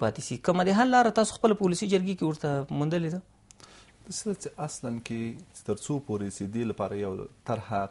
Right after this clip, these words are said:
Speaker 2: قانون نه وي، د غاصب لپاره یو جزا نه وي، نو زه دا په دې مطمئن یم چې نور هم غصب کیږي. دا خو اوس موږ او تاسې ولیدل چې له ارګ نه
Speaker 1: مم.
Speaker 2: را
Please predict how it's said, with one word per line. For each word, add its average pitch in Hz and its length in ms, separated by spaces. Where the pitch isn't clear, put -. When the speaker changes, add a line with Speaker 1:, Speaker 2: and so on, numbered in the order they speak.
Speaker 2:
قانون 98 340
نه 101 120
وي، 101 160
د 101 120
غاصب 98 320
لپاره 98 320
یو 95 160
جزا 101 260
نه 98 100
وي، 107 100
نو 110 120
زه 110 120
دا 120 80
په 104 100
دې 104 260
مطمئن 117 380
یم 107 80
چې 117 240
نور 151 240
هم 110 160
غصب 87 280
کیږي. 95 300
دا 117 140
خو 117 100
اوس 113 180
موږ 120 120
او 110 160
تاسې 110 240
ولیدل 113 340
چې 107 100
له 107 120
ارګ 139 160
نه 110 40
Speaker 1:
مم. 104 60
Speaker 2:
را 101 60